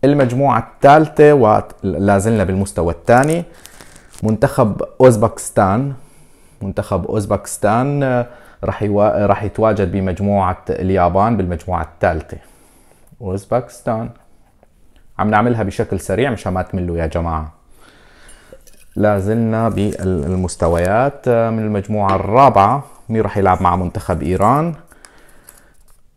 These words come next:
المواجهة المعتادة، مباراة إيران والعراق. إن شاء الله، إن شاء الله ما نلاقي هيك مواجهة،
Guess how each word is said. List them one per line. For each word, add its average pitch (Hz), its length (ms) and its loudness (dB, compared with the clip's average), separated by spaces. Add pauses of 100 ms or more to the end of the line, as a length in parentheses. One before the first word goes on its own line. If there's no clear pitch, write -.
(120)
المواجهة 131 480 6
المعتادة، 104 680 2
مباراة 87 680 0 (380)
إيران 107 340 4
والعراق. 92 800 2 (360)
إن 110 60 -8
شاء 139 180 2
الله، 107 160 4
إن 101 60 2
شاء 120 140 4
الله 110 200 4
ما 113 140 0
نلاقي 101 320 4
هيك 95 200 0
مواجهة، 90 640 0